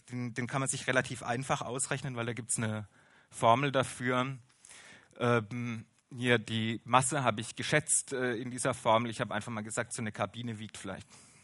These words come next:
über den Daumen dreihundertfünfzig Kilogramm. Das nächste, was man wissen muss, ist die, äh, Gravitätskonstante. Die ist auf der Erde, zumindest in Polen,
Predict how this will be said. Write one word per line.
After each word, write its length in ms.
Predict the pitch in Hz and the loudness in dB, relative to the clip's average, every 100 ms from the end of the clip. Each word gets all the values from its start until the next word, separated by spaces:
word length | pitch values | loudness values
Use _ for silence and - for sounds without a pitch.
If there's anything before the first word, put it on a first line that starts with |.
| - - | -20 -14
über 180 | 110 | -8
den 80 | 107 | -2
Daumen 400 | 107 113 120 117 | 0 0 -2 -4
dreihundertfünfzig 760 | - 110 110 110 - 120 - 104 | -4 -4 -4 -6 -10 -8 -6 -8
Kilogramm. 600 | - 131 107 107 117 120 - - - - - | -10 -12 -6 -4 -4 -6 -14 -18 -18 -20 -10
Das 100 | - | -4
nächste, 320 | 117 - 117 | -4 -2 -4
was 160 | 113 120 | -2 -4
man 160 | 117 | -4
wissen 200 | 123 117 | -6 -4
muss, 200 | 113 113 | -4 -4
ist 240 | 120 - 117 | -4 -4 -4
die, 240 | 110 110 | -8 -8
äh, 320 | 107 107 104 - | -6 -6 -6 -6
Gravitätskonstante. 1300 | 117 113 107 127 123 - 135 120 - 113 117 127 | -4 -4 -4 -4 -2 -2 -4 -6 -2 -2 -2 -8
Die 300 | 107 117 107 110 _ 98 - | -10 -10 -10 -14 _ -20 -8
ist 240 | - - | -6 -4
auf 200 | 98 98 | -6 -8
der 160 | - 95 | -8 -6
Erde, 420 | 104 104 117 113 113 | -4 -4 -6 -8 -12
zumindest 400 | - 107 113 - | -12 -10 -10 -10
in 80 | 101 | -12
Polen, 520 | - 107 117 117 117 | -14 -14 -8 -6 -6